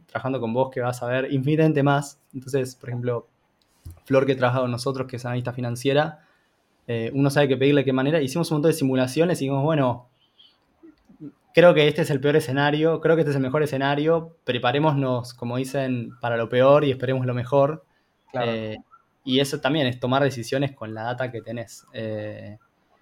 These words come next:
Speaker 1: y
Speaker 2: Ah.
Speaker 1: sigue siendo como igual una cuota de,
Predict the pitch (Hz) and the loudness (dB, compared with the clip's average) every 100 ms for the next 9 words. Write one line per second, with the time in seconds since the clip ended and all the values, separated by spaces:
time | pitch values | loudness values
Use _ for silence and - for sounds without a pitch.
0 | _ _ _ _ 135 113 113 - 117 135 | _ _ _ _ -4 -4 -6 -12 2 4
1 | 143 139 147 139 120 117 117 123 135 135 | 6 4 2 2 0 -2 2 6 6 6
2 | 123 120 127 127 127 131 131 120 113 117 | 2 -2 -2 0 2 4 4 2 -2 -4
3 | 110 110 | -8 -12